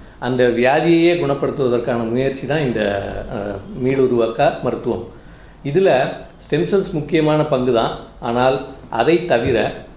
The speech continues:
வேறு பல விதமான முயற்சிகளும் இந்த மீளுருவாக்க மருத்துவத்துல இருக்கு. உதாரணமாக பிளேட்லெட் ரிச் பிளாஸ்மா, பி ஆர் பி அப்படின்னு கேள்விப்பட்டிருப்பீங்க. நிறைய, ஆம், ஆ, அட்வர்டைஸ்மெண்ட்ஸ் வருது. நிறைய இதை பத்தி Google-ல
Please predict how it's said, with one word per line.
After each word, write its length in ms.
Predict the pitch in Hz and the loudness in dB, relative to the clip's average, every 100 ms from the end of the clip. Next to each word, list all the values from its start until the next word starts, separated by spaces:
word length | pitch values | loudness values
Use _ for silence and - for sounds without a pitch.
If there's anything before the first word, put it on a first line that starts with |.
| - - - - - | -20 -20 -20 -20 -14
வேறு 460 | 123 113 143 196 202 | -10 2 4 6 6
பல 360 | 202 160 175 175 | 4 4 4 2
விதமான 580 | 139 156 160 156 160 175 - 139 | 0 0 2 2 2 0 -2 0
முயற்சிகளும் 720 | 147 160 - 151 139 156 240 | 2 2 0 0 2 0 -2
இந்த 440 | 165 135 123 117 117 127 | -2 0 2 2 0 0
மீளுருவாக்க 540 | 139 139 131 120 117 | 0 2 4 4 2
மருத்துவத்துல 480 | 117 110 - 113 156 | -4 -4 -4 -4 -2
இருக்கு. 420 | 120 104 101 113 - - - - | -2 -2 -6 -10 -12 -18 -20 -8
உதாரணமாக 600 | 139 160 156 139 131 156 | 2 4 4 0 0 0
பிளேட்லெட் 500 | 160 156 165 170 170 | 0 2 2 2 0
ரிச் 220 | 147 131 - | 0 -8 -2
பிளாஸ்மா, 420 | 117 - 117 110 | -2 0 -4 -2
பி 180 | 170 170 | -2 0
ஆர் 280 | 165 143 - | 2 2 0
பி 260 | 147 117 - | -6 -8 -6
அப்படின்னு 360 | 139 123 131 135 | -4 -2 -2 -2
கேள்விப்பட்டிருப்பீங்க. 760 | 135 131 123 127 107 107 110 143 | -2 0 -2 -4 -8 -8 -6 -2
நிறைய, 560 | 135 139 131 110 90 - - - | 2 4 4 2 -2 -10 -20 -12
ஆம், 920 | 127 117 113 113 110 107 107 104 107 | -4 0 2 2 0 0 -2 -4 -4
ஆ, 380 | - 113 110 120 | -6 -6 -6 -4
அட்வர்டைஸ்மெண்ட்ஸ் 640 | 127 127 127 117 131 117 - | -2 0 0 0 -4 -6 -4
வருது. 380 | 113 110 135 - - - - | -4 0 -2 -4 -12 -18 -6
நிறைய 280 | 123 135 131 | 0 2 4
இதை 160 | 123 | 2
பத்தி 380 | 123 120 139 120 | 0 -4 -4 -4
Google-ல 420 | 123 127 127 123 | -2 0 2 2